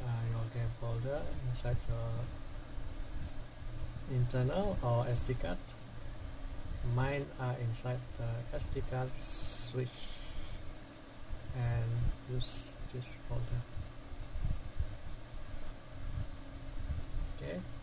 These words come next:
see, without the product key, go to setting, production key, this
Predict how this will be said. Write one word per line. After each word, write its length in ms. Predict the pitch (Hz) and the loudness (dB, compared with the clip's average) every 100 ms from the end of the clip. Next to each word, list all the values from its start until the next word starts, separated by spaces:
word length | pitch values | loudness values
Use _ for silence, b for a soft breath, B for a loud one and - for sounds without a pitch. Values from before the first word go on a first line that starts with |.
| - - - - - - - - - - - | -8 -4 0 2 2 0 -2 -2 -2 -6 -4
see, 260 | - 165 175 - - - - - 131 | -4 -2 -2 -4 -2 2 2 6 6
without 320 | 123 131 127 - | 8 6 4 0
the 880 | 123 120 120 120 120 120 117 117 120 - - | 2 6 6 8 8 8 6 6 4 2 2
product 420 | 127 127 - - | 4 4 0 -4
key, 160 | 160 175 - - - - - - - - - - - - - - - - - - | -6 -2 -2 -2 -4 -4 -4 -8 -8 -6 -6 -6 -2 0 2 0 -4 -6 -6 -4
go 120 | 123 123 | -2 0
to 80 | 123 | 0
setting, 460 | - - - 170 185 - - - - - - - - - - - - - - | 2 2 2 0 -2 -2 -2 -2 2 2 2 -2 -6 -8 -8 -10 -10 -10 -6
production 440 | 120 120 123 - 123 120 | -2 -2 -4 2 4 6
key, 240 | 135 139 135 - - - - - - - - - - - - - - - - - - - - - - - - - - - - - - - - - - - - - - - - - - - | 4 4 2 0 -2 -2 -2 -2 -2 -4 -6 -2 -2 -2 -6 -4 -4 0 0 0 0 -2 -4 -6 -6 -4 -2 0 -2 -2 0 0 0 0 0 -2 -2 -6 -6 -10 -4 -4 -2 -2 -2 -2
this 920 | 127 123 - - - - - - - | 0 2 4 4 4 4 2 4 4